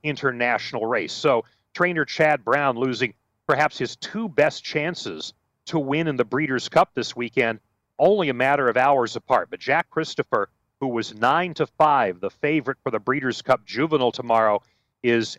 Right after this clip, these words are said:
out of the race. And so that m-, really throws it to, to, uh, the likes, uh, of Corniche. And we talked about the controversy of Bob Baffert since his Kentucky Derby winner, Medina Spirit,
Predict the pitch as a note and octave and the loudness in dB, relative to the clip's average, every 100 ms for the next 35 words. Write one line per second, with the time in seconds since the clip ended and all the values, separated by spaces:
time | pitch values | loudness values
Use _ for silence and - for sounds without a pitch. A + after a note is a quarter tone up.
0 | - C3 F#3 - D3+ A#2 A2 G#2 G2 D3 | 0 2 2 2 -2 0 -2 -4 0 0
1 | A#2 G2 - - _ _ _ _ G#2 A2 | 0 -4 -8 -12 _ _ _ _ -2 0
2 | G#2+ G#2+ - B2 A#2 C3 B2+ B2 - C3 | 0 -4 2 4 4 2 0 -12 -4 0
3 | C3+ A2 _ _ _ - D3 C#3 A#2 A#2 | 0 -2 _ _ _ 2 4 4 0 -4
4 | - A#2+ A#2 - B2 A#2 A2+ _ _ _ | -2 -2 -2 -4 -4 -4 -6 _ _ _
5 | A2+ A2+ A#2 C#3 C#3 - - - A2 A2 | 2 4 4 2 0 -4 -6 0 2 4
6 | A2 A2 - - C#3+ C#3 G#2+ D3 G3+ C#3+ | 2 0 -4 2 4 4 0 -6 -4 -4
7 | - - - - _ _ E2+ F2 - C3+ | -4 -4 -6 -10 _ _ -16 -14 2 2
8 | C3+ B2+ C3 - C#3+ C#3+ - C3 - C3 | 4 2 0 0 -2 -2 0 -2 0 -4
9 | G2+ C3 C3 C3 - A#2+ E3 - A#2+ - | 2 4 4 2 0 2 2 0 -2 -4
10 | _ _ _ - C3 A2+ - C3+ C#3+ C3+ | _ _ _ -6 -6 -6 -6 0 2 0
11 | - - B2 D3 - A2+ C#3+ D3+ A2+ G#2+ | -8 -10 0 0 0 -2 -2 -2 -4 -4
12 | A#2+ G#2 C3 A#2 - C#3 B2 | -6 -8 -8 -8 0 2 2